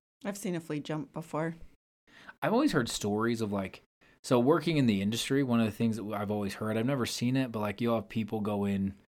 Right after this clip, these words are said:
Speaker 2: they'll ha-, 'cause, like, if you have a flea problem in your home, like, they
Speaker 1: Mm-hmm.
Speaker 2: have to wear a hazmat suit, basically.
Speaker 1: Oh, yeah.
Speaker 2: And you can physically feel them jumping and, like, hitting the, their,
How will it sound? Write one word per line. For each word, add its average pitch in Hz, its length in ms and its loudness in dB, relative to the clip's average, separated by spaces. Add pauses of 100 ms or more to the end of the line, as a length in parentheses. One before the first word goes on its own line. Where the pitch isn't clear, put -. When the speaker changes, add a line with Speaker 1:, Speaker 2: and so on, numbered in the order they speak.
(380)
Speaker 2:
they'll 113 100 2
ha-, 113 240 -2
'cause, 127 180 2
like, 127 160 4
if 120 80 0
you 131 100 4
have 147 100 4
a 113 60 0
flea 113 240 -2
problem 117 320 0
in 107 80 2
your 98 120 0
home, 101 400 -4
like, 160 220 -2
they 117 80 -2
Speaker 1:
Mm-hmm. 98 80 -4
Speaker 2:
have 98 160 -6
to 101 80 -6
wear 95 160 -4
a 95 40 -4
hazmat 98 480 -6
suit, 110 200 -8
basically. 113 580 -4 (120)
Speaker 1:
Oh, 135 120 -6
yeah. 123 280 -8
Speaker 2:
And 113 140 2
you 113 80 2
can 101 160 -2
physically 120 500 0
feel 107 300 -2
them 101 240 2
jumping 104 500 0
and, 98 160 -6
like, 95 180 -4
hitting 107 680 -2
the, 98 320 -4
their, 101 320 -6